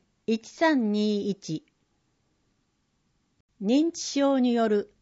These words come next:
行方不明者の状況。令和六年の一年間で全国の警察に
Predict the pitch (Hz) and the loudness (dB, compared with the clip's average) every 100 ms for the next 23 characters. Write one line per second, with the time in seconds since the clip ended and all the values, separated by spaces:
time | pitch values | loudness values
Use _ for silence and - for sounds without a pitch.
0 | - 190 196 294 285 240 254 269 247 - | -6 -4 -2 0 0 0 0 2 0 -2
1 | 175 147 170 175 165 170 156 151 - _ | -4 -2 0 -2 -2 -4 -2 -4 -12 _
2 | _ _ _ _ _ _ _ _ _ _ | _ _ _ _ _ _ _ _ _ _
3 | 262 339 311 233 214 269 240 196 175 160 | 2 2 4 2 0 0 0 0 -2 -4
4 | - - 175 - 277 285 269 208 196 170 | -6 -8 -8 0 0 2 0 -2 -4 -4
5 | 156 156 - _ - 208 320 320 277 240 | -6 -8 -12 _ -8 0 0 0 -4 -4
6 | 202 185 - 254 247 247 220 220 202 190 | -4 -4 0 2 2 0 -4 -2 -4 -4